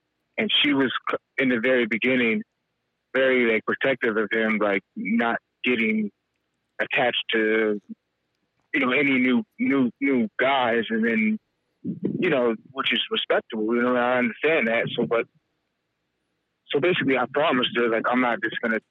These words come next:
ditch her and ditch her son. Really, just, you know, always be in the picture. You know what I mean? 'Cause, you know,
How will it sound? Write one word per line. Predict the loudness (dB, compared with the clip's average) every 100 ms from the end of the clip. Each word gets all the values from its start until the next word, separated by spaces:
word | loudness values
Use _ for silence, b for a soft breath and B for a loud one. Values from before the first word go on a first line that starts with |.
| _
ditch | -2 0 2
her | 2 2 2
and | 0 -2 -4 -2
ditch | -2 0 -2
her | -2 -2 -2
son. | -2 -4 _ _ -20 -20 _ _ 0
Really, | 2 2
just, | 0 -2 -4 _ _ _ _ -4
you | 0
know, | 0 -2 -6 _ -20 -20 -6 0
always | 2 2 0
be | 0 0
in |
the | 0
picture. | 0 0 0 -2 -4 _
You | -2 0
know | 2
what | 0
I |
mean? | 0 -2
'Cause, | -2 -2
you | -2 0
know, | -2 -4